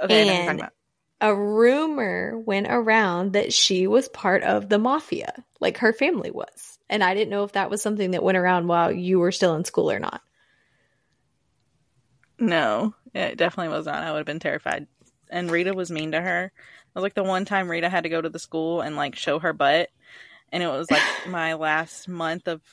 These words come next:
Speaker 1: like, that last April before I graduated, and I was really sick, and I missed, like, that whole chunk, and she was telling everybody I needed to come up there and be at school, and Rita was like,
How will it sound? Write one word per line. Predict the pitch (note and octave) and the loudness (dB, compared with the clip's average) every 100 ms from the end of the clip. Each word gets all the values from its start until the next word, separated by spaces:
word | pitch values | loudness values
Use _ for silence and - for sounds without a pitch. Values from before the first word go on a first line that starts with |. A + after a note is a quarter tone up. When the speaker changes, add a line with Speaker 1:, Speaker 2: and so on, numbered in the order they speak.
| - | -4
Speaker 1:
like, | F3 - | -2 2
that | F3 D3 | 2 4
last | D#3+ - | 0 0
April | D3+ D#3+ F3 F3 | -6 -2 -2 -2
before | E3+ D#3+ | 0 0
I | D#3 | 2
graduated, | D3 D3 E3 D#3+ E3+ F3+ F3+ | 2 0 0 -2 -2 -2 -2
and | D#3 | -4
I | D3+ | -4
was | D3+ D3+ | -6 -4
really | D#3+ D#3+ | -4 -4
sick, | - D3+ D#3 | -2 -2 -2
and | D#3 | -4
I | D3+ | -2
missed, | D3+ D#3 | -4 -4
like, | D3 | -4
that | D#3 - | -2 -2
whole | D3+ D#3+ | -2 -2
chunk, | D#3 D#3+ F3 - | -4 -4 -6 -10
and | D#3 D#3+ | -8 -6
she | D#3+ | -6
was | D#3 | -6
telling | E3+ D#3 | -4 -4
everybody | D3+ D#3 | -2 -2
I | D3+ | -2
needed | D3+ D3+ | -4 -10
to | - | -4
come | D#3+ | -4
up | D3 - | -4 -2
there | D#3 | -2
and | D3+ | 0
be | D#3 | -4
at | C3+ | -6
school, | - D#3+ | -2 0
and | D#3+ | 0
Rita | D#3 D3+ | -2 -4
was | D3+ | -2
like, | D#3 | -4